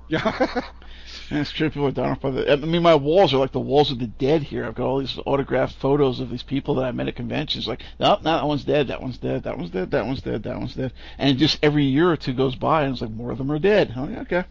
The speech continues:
Speaker 1: Although this might be a show, I might see you, I think.
Speaker 2: Maybe so, depending on who he announces. Yeah, I was surprised at
Speaker 1: Yeah.
Speaker 2: that.
Speaker 1: Oh,
Speaker 2: So
Speaker 1: yeah, Capisti too now.
Speaker 2: Oh, really?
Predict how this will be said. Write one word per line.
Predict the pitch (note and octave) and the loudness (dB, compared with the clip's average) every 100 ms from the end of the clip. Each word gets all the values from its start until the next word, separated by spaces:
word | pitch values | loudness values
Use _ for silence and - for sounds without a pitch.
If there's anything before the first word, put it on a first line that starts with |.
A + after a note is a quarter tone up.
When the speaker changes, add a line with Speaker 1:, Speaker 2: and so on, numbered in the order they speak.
| - - | -8 -2
Speaker 1:
Although | D#3 A#3 C#4 | 2 2 2
this | B3+ A#3 - | 0 -4 -6
might | A3+ - | -8 -10
be | A3 | -12
a | G#3 | -12
show, | - G3 G#3 - - | -10 -10 -12 -14 -12
I | A#2+ | -12
might | A#2+ F3 F3 | -10 -10 -10
see | - - E3+ | -10 -10 -8
you, | G3+ D3 G#2 | -8 -10 -10
I | G#2+ G#2+ - | -12 -12 -12
think. | - - - - - - - - | -14 -16 -16 -16 -18 -18 -12 -6
Speaker 2:
Maybe | C#3+ C3+ C3+ C3 C#3+ | -2 0 0 0 -2
so, | - - G#3+ | -2 0 2
depending | C3 A#2+ B2 C3 | 2 -2 -2 -2
on | B2+ | -2
who | B2+ | -2
he | B2 | -2
announces. | B2+ D3 E3 - B2 | -2 -4 -6 -8 -6
Yeah, | D3 | -4
I | C3 | -4
was | - | -8
surprised | - C#3 - | -4 -4 -2
at | D3+ | -2
Speaker 1:
Yeah. | F3 | -2
Speaker 2:
that. | - | -4
Speaker 1:
Oh, | - - - - | -8 -16 -16 -8
Speaker 2:
So | C#3+ E3+ | -2 2
Speaker 1:
yeah, | G3+ - - - | 2 -2 -6 -10
Capisti | C#3+ C#3+ D#3+ - F#3+ F3+ | -10 -6 -6 -6 -8 -10
too | G#3 A#3 | -12 -10
now. | F3+ A2 - - - - - - | -10 -10 -12 -16 -18 -16 -16 -10
Speaker 2:
Oh, | - | -2
really? | D#3 G3+ - | 0 0 -2